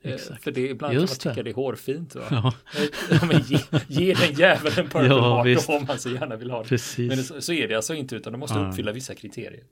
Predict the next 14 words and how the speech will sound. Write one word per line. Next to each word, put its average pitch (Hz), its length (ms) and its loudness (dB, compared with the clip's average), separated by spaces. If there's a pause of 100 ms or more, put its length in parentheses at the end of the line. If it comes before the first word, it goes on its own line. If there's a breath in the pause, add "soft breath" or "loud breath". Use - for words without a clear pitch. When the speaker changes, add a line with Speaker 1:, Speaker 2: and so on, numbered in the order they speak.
Speaker 1:
Men 123 120 -10
vi 139 80 -4
Speaker 2:
Exakt. 160 180 0
Speaker 1:
återkommer 117 320 -8
till 120 100 -12
det 113 60 -8
någon 107 120 -12
gång. 110 140 -14
Speaker 2:
Det 110 120 -4
gör 101 180 -4
vi. 98 140 -12 (320)
Det 101 100 -8
gör 110 180 -4
vi. 104 140 -12